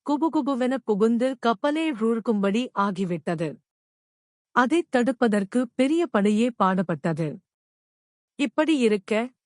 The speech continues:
சுதந்திர தின கொண்டாட்டம் எப்படி நடக்கும்?" சக நிருபர் ஷா கடித்த மாதிரி எழுந்து நின்று விட்டார். "அடப்பாவி! இதுதானே முதல் பக்க செய்தியாக வரவேண்டும்?" என்று சொல்லிக் கொண்டே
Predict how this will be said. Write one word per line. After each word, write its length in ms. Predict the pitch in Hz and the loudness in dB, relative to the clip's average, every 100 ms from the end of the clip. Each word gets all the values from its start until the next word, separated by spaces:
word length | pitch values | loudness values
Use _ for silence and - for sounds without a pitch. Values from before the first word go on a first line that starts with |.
| _ | _
சுதந்திர 640 | - 294 320 349 359 381 | -4 -2 0 0 0 0
தின 240 | 285 277 277 | 0 -2 -2
கொண்டாட்டம் 760 | - 220 214 220 - 214 208 - | 0 0 2 0 0 -4 -4 -2
எப்படி 460 | 214 220 311 339 | 0 0 -2 -2
நடக்கும்?" 580 | 294 202 190 - 214 330 _ _ _ | -2 -2 -2 -2 -4 -6 _ _ _
சக 400 | - 269 294 311 | -2 -2 0 0
நிருபர் 400 | 262 269 262 277 | 0 0 -2 -2
ஷா 340 | - 247 240 | -2 0 -2
கடித்த 520 | 226 214 220 - 226 | -2 0 0 0 -2
மாதிரி 560 | 202 196 233 247 294 294 | 0 0 0 0 -2 0
எழுந்து 480 | 208 214 240 262 240 | 0 2 0 0 0
நின்று 320 | 214 214 226 | 0 0 0
விட்டார். 520 | 196 170 214 180 165 _ _ _ 202 | -2 0 0 0 -4 _ _ _ -2
"அடப்பாவி! 680 | 214 240 214 190 185 175 - _ _ _ _ _ _ _ _ _ | 0 0 0 0 -2 -4 -6 _ _ _ _ _ _ _ _ _
இதுதானே 680 | 240 233 220 233 262 294 330 | 2 2 2 0 0 -4 -4
முதல் 440 | 208 233 247 294 | 0 2 2 0
பக்க 320 | 233 208 - 208 | -2 -2 -4 -4
செய்தியாக 680 | - 233 214 226 226 247 240 | 0 2 2 0 0 0 -2
வரவேண்டும்?" 800 | 185 185 180 175 170 180 220 320 _ _ | 0 0 0 -2 0 -2 -2 -10 _ _
என்று 360 | - 247 226 220 | 0 0 2 0
சொல்லிக் 440 | - 233 220 254 | 2 0 0 -2
கொண்டே 460 | - 226 208 247 294 | 0 0 2 0 -2